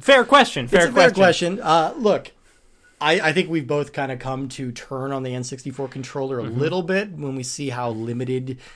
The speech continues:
Speaker 2: its abilities are, but
Speaker 1: Yeah.
Speaker 2: it gets way worse than the Nintendo sixty-four controller.
Speaker 1: Would you say, I would say that the Nintendo sixty-four controller is far down there in the realms of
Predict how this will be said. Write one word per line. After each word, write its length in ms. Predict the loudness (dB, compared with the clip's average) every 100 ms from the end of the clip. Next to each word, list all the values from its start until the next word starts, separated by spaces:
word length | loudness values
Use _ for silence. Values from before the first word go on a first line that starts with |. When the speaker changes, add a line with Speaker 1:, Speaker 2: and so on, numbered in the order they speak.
| _ _ _ -10
Speaker 2:
its 180 | -8 -6
abilities 400 | -4 -4 -6 -8
are, 300 | -8 -6 -6
but 140 | -8
Speaker 1:
Yeah. 80 | -8 -10
Speaker 2:
it 80 | -10
gets 240 | -12 -14
way 220 | -14 -14 -12
worse 280 | -16 -18
than 120 | -20 -20
the 60 |
Nintendo 320 | -20 -18 -18 -18
sixty-four 440 | -20 -20 -18 -18
controller. 420 | -18 -20 -18 -16 -8
Speaker 1:
Would 260 | -2 -2
you 100 | -2
say, 380 | -6 0 2 4
I 180 | 2 2
would 160 | 2 2
say 220 | 2 2
that 120 | 0
the 80 | -2
Nintendo 380 | -2 -2 -2 -2
sixty-four 560 | -4 -6 -10 -4 -4
controller 460 | -4 -4 0 0 0
is 220 | -4 -10
far 420 | -10 -2 2 4
down 400 | 2 0 0 0
there 180 | -2 -4
in 180 | -4 -6
the 80 | -6
realms 520 | -4 -2 -2 -4 -6
of 400 | -6 -4 -4 -6